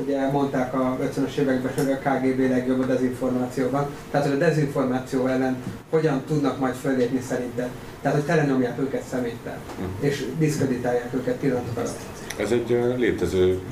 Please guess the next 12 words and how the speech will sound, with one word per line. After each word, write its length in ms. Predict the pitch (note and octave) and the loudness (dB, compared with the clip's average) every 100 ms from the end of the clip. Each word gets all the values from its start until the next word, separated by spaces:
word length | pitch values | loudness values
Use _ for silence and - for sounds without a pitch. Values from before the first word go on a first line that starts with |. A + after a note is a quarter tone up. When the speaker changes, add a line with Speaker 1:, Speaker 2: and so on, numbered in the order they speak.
| - | -2
Speaker 2:
ö, 220 | F2+ F2 F2+ | 2 2 2
stratégia, 680 | - F2 E2+ E2+ E2+ E2+ E2+ F2 - | 0 -2 2 2 2 2 2 -2 -4
a, 340 | E2+ D#2+ D#2+ D#2+ E2 - - - - | -2 0 0 -2 -4 -8 -12 -12 -2
amennyit 420 | E2+ D#2+ E2 E2 - - - | 0 4 2 0 -6 -8 -8
a 60 | - D2+ | -6 -4
Wikileaks-en 580 | C#2+ D2+ D#2 - E2 | -4 -2 -4 -2 -2
meg 180 | D2 D2 | -2 -2
lehet 180 | D2 D2+ | -2 -4
tudni 300 | - D2+ D#2 | -4 -6 -2
a, 200 | D2+ D2+ D#2+ - - | -2 -4 -6 -8 -4
az 320 | D2+ D#2 D#2+ - | -2 -2 -4 -4
anti-Wikileaks 760 | D#2+ D2 D2+ C#2+ C#2+ D2+ D2 | -4 -2 -2 -2 -4 -6 -6